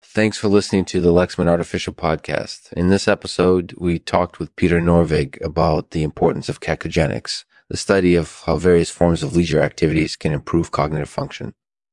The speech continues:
We also discussed how mappers can improve the efficacy of peacekeeping interventions and argued that pacifism may sometimes be the best course of action.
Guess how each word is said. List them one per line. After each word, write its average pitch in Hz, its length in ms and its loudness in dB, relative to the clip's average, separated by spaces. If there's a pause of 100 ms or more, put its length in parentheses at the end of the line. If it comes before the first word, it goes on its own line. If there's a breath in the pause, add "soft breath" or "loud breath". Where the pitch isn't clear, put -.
We 95 140 2
also 104 460 4
discussed 95 500 -2
how 98 140 0
mappers 95 540 0
can 92 140 -8
improve 90 500 -2
the 95 220 -2
efficacy 95 560 -2
of 82 160 -4
peacekeeping 101 600 -4
interventions 87 800 -2 (160)
and 92 140 -2
argued 98 440 2
that 90 240 4
pacifism 87 720 -4
may 90 140 2
sometimes 92 500 -2
be 95 200 0
the 85 140 0
best 87 380 0
course - 320 -2
of 80 100 -6
action. 80 440 -4